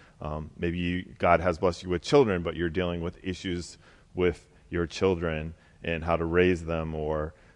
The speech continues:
uh, healing some of the damage that you might have caused in their lives with it. Or maybe you aren't married and you're struggling with, "Am I going to get married?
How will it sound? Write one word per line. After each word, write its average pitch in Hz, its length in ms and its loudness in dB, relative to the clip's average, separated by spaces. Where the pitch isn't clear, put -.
uh, 76 160 -12
healing 92 360 0
some 95 160 -8
of 87 60 -2
the 87 80 0
damage 87 320 -2
that 85 100 -8
you 73 60 -10
might 80 180 -4
have 78 100 -6
caused 80 360 -2
in 82 220 -10
their 80 120 -4
lives 76 460 -4
with 80 180 -10
it. 78 140 -6
Or 92 80 -6
maybe 98 200 2
you 98 100 4
aren't 107 220 2
married 85 340 2
and 82 160 -6
you're 85 100 -4
struggling 90 640 -2
with, 85 320 0
"Am 92 160 0
I 95 100 4
going 110 260 4
to 101 100 -6
get 87 160 -4
married? 82 540 -2